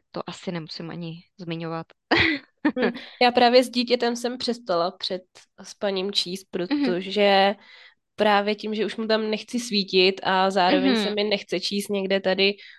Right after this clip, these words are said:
Speaker 2: v kuchyni, <laughs> kde mám psací stůl <laughs> v podobě linky.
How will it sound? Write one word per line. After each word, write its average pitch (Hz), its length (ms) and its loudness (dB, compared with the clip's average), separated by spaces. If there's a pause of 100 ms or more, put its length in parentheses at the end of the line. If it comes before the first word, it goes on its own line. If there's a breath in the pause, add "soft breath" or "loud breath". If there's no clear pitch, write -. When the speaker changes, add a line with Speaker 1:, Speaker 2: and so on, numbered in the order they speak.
(140)
Speaker 2:
v - 40 -20
kuchyni, 202 680 2
<laughs> 233 680 -4
kde 202 160 -4
mám 196 320 -2
psací 208 360 -6
stůl 208 520 4 (520 loud breath)
<laughs> 220 260 2
v - 40 -14
podobě 202 320 4
linky. 196 500 0